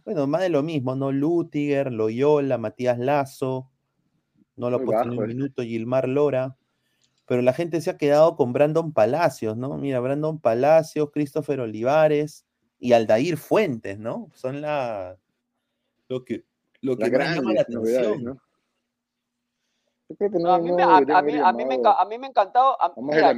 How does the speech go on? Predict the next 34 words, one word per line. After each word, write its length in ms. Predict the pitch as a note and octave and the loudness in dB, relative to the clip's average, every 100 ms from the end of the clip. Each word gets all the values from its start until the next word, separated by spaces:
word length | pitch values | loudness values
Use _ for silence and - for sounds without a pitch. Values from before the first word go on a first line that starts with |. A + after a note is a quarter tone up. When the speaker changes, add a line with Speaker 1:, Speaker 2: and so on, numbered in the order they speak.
| A#2+ | 0
Speaker 3:
yo 140 | B3+ | 2
Speaker 2:
mitad 0 | |
Speaker 3:
la, 140 | D4+ | 2
Speaker 2:
ahí, 120 | - A#2 | 2 0
Speaker 3:
a, 120 | C#3 | -4
Speaker 2:
¿no, 200 | - A2 | -6 -10
Alex? 280 | A2 D4+ - | -8 -8 -6
Speaker 3:
yo, 180 | B3 B3 | -6 -4
yo 140 | A#3 B3+ | -6 -6
di, 260 | C#4+ C#4 _ | -10 -18 _
yo 160 | A#3 B3 | -4 -4
di, 260 | C#4+ B3+ _ | -6 -16 _
yo 160 | A3+ | -8
di 140 | A#3 C4 | -8 -6
lo 180 | C4 B3+ | -6 -4
que, 440 | G3+ F3 D3 B2 - _ _ _ _ _ _ _ _ | -8 -10 -10 -14 -18 _ _ _ _ _ _ _ _
los 100 | D#3+ | -18
que 100 | D3+ | -12
me 120 | E3+ F3 | -10 -8
gustaban, 500 | E3+ - A#3 D#3+ D3+ | 0 6 6 6 2
¿no? 100 | G3 | -8
Que, 140 | F3+ - | -10 -14
que 80 | C#3+ | -18
estén 280 | - G#3+ G3 | -6 -4 0
ahí 260 | F3 G#3+ F#3+ | -2 -2 -12
en 120 | E3 | -12
esta 180 | E3+ F3 | -8 -10
preliminar, 520 | E3+ E3+ E3 G3 F#3 | -8 -12 -8 -4 -4
los 100 | D3+ | -4
Lutiger, 460 | D#3+ G#3 G3 F3+ E3 | -8 -8 -8 -6 -2
Alarcón, 500 | D3+ D3 - G#3 F#3+ | -2 -2 -2 -6 -6
Concha, 360 | G3+ G3+ F3 D3+ | -6 -8 -8 -14
Quispe, 340 | G#3+ F#3+ F3+ | -14 -16 -14
Grimaldo, 520 | D#3+ E3+ G#3 F#3+ F3 | -12 -2 0 0 -6